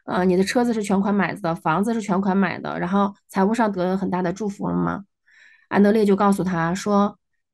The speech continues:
：“神的国如同人把种撒在地上，黑夜睡觉，白日起来，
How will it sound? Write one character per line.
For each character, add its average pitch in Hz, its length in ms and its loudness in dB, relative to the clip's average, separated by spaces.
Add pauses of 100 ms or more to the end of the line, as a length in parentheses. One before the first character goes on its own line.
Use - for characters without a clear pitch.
(120)
：“神 185 380 2
的 277 100 2
国 175 500 -4 (140)
如 214 240 2
同 220 240 -4
人 196 420 2
把 180 160 -2
种 196 280 -2
撒 196 180 -6
在 - 100 -8
地 214 280 0
上， - 300 -6 (380)
黑 262 280 4
夜 262 200 6
睡 202 280 0
觉， 190 260 0
白 160 260 -4
日 220 160 -2
起 - 300 -8
来， 62 340 -6